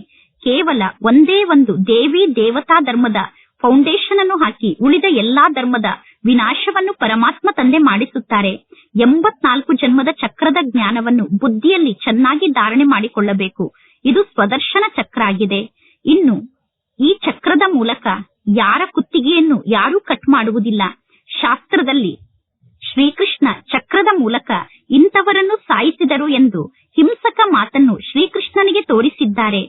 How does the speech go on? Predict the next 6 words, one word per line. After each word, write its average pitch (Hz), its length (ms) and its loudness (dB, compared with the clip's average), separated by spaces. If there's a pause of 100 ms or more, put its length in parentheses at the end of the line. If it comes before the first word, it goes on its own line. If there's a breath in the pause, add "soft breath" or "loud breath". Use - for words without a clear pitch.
(540)
ಸ್ವದರ್ಶನ 294 560 -2
ಚಕ್ರದ 294 440 -2
ಮೂಲಕ 247 360 -2 (180)
ಶ್ರೀಕೃಷ್ಣ 311 560 -2 (140)
ಎಲ್ಲರನ್ನೂ 381 640 0
ತೋರಿಸಿದರು 240 600 -2